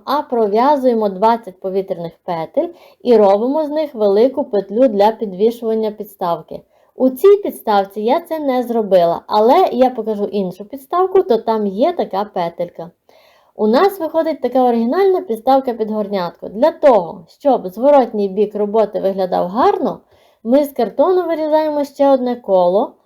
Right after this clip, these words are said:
використовуючи розмір кришки, та приклеїмо рівно на зворотній бік роботи за допомогою гарячого клею. Робимо все акуратно та обережно.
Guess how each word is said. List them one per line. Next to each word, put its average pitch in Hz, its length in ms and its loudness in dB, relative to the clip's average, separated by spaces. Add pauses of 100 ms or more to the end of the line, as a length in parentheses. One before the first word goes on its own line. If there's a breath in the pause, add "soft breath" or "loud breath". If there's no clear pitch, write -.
використовуючи 262 720 2
розмір 262 420 2
кришки, 254 520 -2 (280 loud breath)
та 262 160 2
приклеїмо 320 760 2
рівно 320 420 -2
на 247 180 0
зворотній 240 580 0
бік 233 300 -6
роботи 185 520 -2
за 196 120 -2
допомогою 233 580 -2
гарячого 214 500 0
клею. 180 440 -4 (340 soft breath)
Робимо 214 500 2
все 190 220 -6 (100)
акуратно 320 920 -2
та 202 180 0
обережно. 180 840 -2